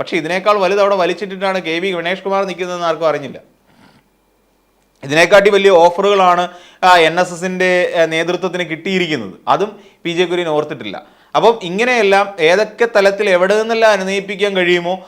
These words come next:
ആ രീതിയിലുള്ള അനുനയ ചർച്ചകൾ ഇപ്പോൾ നടക്കുന്നതിൻ്റെ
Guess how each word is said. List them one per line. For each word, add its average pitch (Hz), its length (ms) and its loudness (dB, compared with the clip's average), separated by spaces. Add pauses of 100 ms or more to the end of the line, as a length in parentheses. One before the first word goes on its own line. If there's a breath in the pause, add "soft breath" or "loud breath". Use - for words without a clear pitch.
(260 loud breath)
ആ - 20 6 (160)
രീതിയിലുള്ള 190 500 0 (200)
അനുനയ 180 320 -2 (160)
ചർച്ചകൾ 165 420 0 (220)
ഇപ്പോൾ 180 220 -2 (440 loud breath)
നടക്കുന്നതിൻ്റെ 208 960 2